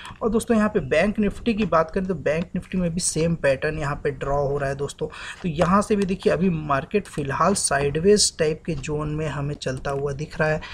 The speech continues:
लेकिन यहाँ से भी position मान के चलिए काफ़ी weak हो सकती है। तो यहाँ से देखिए, अपसाइड की movement अगर इसे करनी है bank nifty को, जो कि इतना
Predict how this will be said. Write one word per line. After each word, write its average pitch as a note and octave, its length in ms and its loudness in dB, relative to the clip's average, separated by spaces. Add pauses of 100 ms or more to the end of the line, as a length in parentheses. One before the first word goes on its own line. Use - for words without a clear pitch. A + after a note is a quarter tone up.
(180)
लेकिन F3 280 4
यहाँ D#3 300 4
से F#3+ 200 4
भी G#3 280 2 (120)
position E3 500 2
मान F3 260 4
के F3+ 120 -2
चलिए E3+ 300 -2
काफ़ी E3+ 360 0
weak F3 400 0
हो D#3+ 220 0
सकती - 440 -4
है। D3 100 0 (320)
तो G#3 60 2
यहाँ A3 220 6
से A#3 120 0
देखिए, A#3 300 0
अपसाइड G#3+ 600 4
की A3 160 0
movement F#3+ 460 2
अगर E3+ 240 0
इसे F3+ 220 -2 (120)
करनी D3+ 360 2
है C3+ 280 -2 (100)
bank D3+ 320 -4
nifty D#3 340 -2
को, C#3+ 200 -4 (320)
जो D#3+ 200 0
कि G3 200 -4
इतना - 280 -2